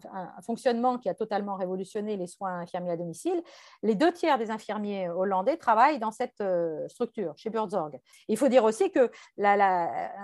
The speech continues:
un autre aspect très important, c'est que la, la, la prise en charge des patients chez Buurtzorg, c'est une prise en charge, euh, holistique, de, de toute la personne, dans toutes ses dimensions, pas seulement, euh, sur l'aspect, euh, soins techniques.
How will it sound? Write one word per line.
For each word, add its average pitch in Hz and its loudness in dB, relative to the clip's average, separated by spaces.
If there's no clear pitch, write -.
un 214 -2
autre 233 -2
aspect 202 -4
très 202 -6
important, 190 0
c'est 294 -2
que - -4
la, 196 4
la, 185 2
la 190 0
prise 226 -2
en 214 -2
charge 214 -2
des 190 -4
patients 202 -2
chez 190 -6
Buurtzorg, 196 2
c'est - -6
une 190 -4
prise 196 -8
en 175 -4
charge, 233 2
euh, 165 -4
holistique, 269 4
de, 175 -4
de 175 -2
toute 330 4
la 247 6
personne, 202 0
dans 180 -2
toutes 285 -2
ses 262 2
dimensions, 247 2
pas 208 -4
seulement, 214 0
euh, 180 0
sur 180 -6
l'aspect, 240 4
euh, 180 4
soins 214 -6
techniques. 240 -4